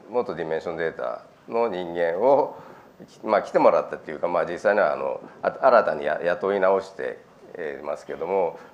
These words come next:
まあ、そういうケースはだんだん徐々に増えてきて、えーと、エイチアールなんかとこにも、あの、おりますし、えー、まあ、そういう意味じゃ、えー、数は徐々、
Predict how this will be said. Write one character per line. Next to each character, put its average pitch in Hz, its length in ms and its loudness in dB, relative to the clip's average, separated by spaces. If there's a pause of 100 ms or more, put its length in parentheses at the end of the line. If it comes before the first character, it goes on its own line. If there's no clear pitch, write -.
ま 127 80 4
あ、 - 40 0
そ 127 120 0
う 123 40 2
い 123 60 -2
う - 20 -12
ケ 131 180 4
ー 107 60 0
ス 85 80 -10
は 71 320 -2
だ 87 120 2
ん 87 60 -2
だ 85 100 2
ん 87 60 -6
徐 92 100 -4
々 78 120 -6
に 65 80 -10
増 71 160 -10
え 65 80 -8
て 60 100 -18
き - 140 -20
て、 - 100 -18 (240)
え 92 300 -4
ー - 20 -12
と、 104 60 -4
エ 110 100 0
イ 107 60 -8
チ 123 100 2
ア 117 80 6
ー - 20 -2
ル 90 120 0
な 69 100 -4
ん - 20 -8
か 67 100 -8
と 78 60 -12
こ 87 120 -6
に 85 60 -6
も、 69 240 -10 (340)
あ 64 100 -2
の、 65 140 -4 (120)
お 76 60 -8
り 73 80 -10
ま 67 180 -6
す - 140 -20
し、 82 60 -12 (400)
え 67 360 -8
ー、 - 20 -12
ま 87 100 -2
あ、 - 20 -4
そ 131 100 -4
う 123 40 2
い - 20 -2
う 107 60 -2
意 - 20 -2
味 67 60 -8
じ 67 40 -6
ゃ、 60 120 -4 (380)
え 69 280 -4
ー、 - 40 -14
数 92 180 2
は 71 140 -6
徐 104 100 -2
々、 113 120 -6